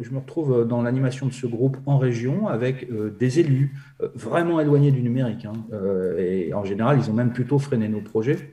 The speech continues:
Euh, il y a quatre, cinq ans. Maintenant, ils sont à fond dedans, parce que le sujet de la protection des données, le sujet de la liberté, le sujet du consentement est un vieux principe de l'éducation populaire dans, dans,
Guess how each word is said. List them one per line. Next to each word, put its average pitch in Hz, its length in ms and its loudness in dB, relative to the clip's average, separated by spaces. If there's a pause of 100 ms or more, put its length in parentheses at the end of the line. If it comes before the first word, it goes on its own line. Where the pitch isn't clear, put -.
(720)
Euh, 98 160 0
il 95 60 0
y 104 60 2
a 101 300 0
quatre, 117 200 -6
cinq 143 240 2
ans. 135 120 0
Maintenant, 107 280 0
ils 117 80 0
sont 107 180 -8
à 101 40 -8
fond 117 220 -2
dedans, 156 300 2 (480)
parce 123 180 0
que 151 100 4
le 160 200 8
sujet 175 640 4 (120)
de 117 120 -2
la 117 100 2
protection 127 500 -2
des 113 120 2
données, 117 340 2
le 110 160 -4
sujet 131 300 -2
de 110 140 -2
la 107 140 0
liberté, 143 640 0
le 120 100 -2
sujet 117 280 -8
du 110 140 -8
consentement 160 840 0 (560)
est 220 520 6
un 160 120 4
vieux 160 220 4
principe 156 440 -4
de 131 80 2
l'éducation 120 460 0
populaire 185 340 0
dans, 135 260 2
dans, 117 380 -6